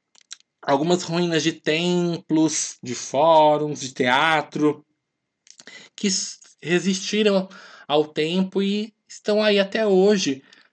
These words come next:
pra gente visitar, conhecer, entender o esplendor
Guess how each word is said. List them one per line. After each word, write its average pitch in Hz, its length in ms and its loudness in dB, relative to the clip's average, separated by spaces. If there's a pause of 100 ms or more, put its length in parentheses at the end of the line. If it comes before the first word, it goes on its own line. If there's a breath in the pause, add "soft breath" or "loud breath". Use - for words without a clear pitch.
pra 135 100 -6
gente 139 220 -8
visitar, 151 880 -4
conhecer, 151 920 -2 (260 loud breath)
entender 156 680 -2
o 180 80 4
esplendor 175 1000 2